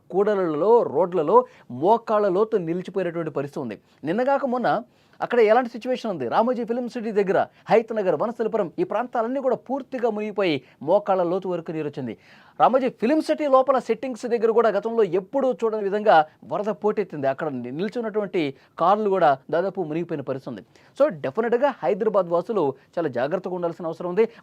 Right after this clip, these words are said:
వర్షం పడేటప్పుడు బయటకు వస్తే ఎక్కడ గుంత ఉంటుంది, ఎక్కడ మ్యాన్‌హోల్ ఉంటుందో తెలియని పరిస్థితి ఉంది. గతంలో హైదరాబాద్లో మ్యాన్‌హోల్‌లో పడి కూడా చనిపోయినటువంటి సందర్భాలు ఉన్నాయి. కాబట్టి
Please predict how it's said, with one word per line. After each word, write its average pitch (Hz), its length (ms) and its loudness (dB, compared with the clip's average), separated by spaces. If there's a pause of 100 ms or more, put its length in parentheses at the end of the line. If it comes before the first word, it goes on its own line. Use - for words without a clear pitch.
(100)
వర్షం 254 320 2
పడేటప్పుడు 240 400 4 (160)
బయటకు 214 360 4
వస్తే 214 200 0 (400)
ఎక్కడ 247 180 4 (120)
గుంత 240 220 -2
ఉంటుంది, 226 300 -2
ఎక్కడ 254 160 0 (120)
మ్యాన్‌హోల్ 233 360 2
ఉంటుందో 214 180 -2 (100)
తెలియని 208 280 -4
పరిస్థితి 190 220 -6
ఉంది. 131 140 -2 (280)
గతంలో 240 260 4 (100)
హైదరాబాద్లో 214 440 4 (120)
మ్యాన్‌హోల్‌లో 196 520 0
పడి 180 180 0
కూడా 175 140 6 (280)
చనిపోయినటువంటి 180 600 -2
సందర్భాలు 165 440 -2
ఉన్నాయి. 175 280 0
కాబట్టి 220 280 4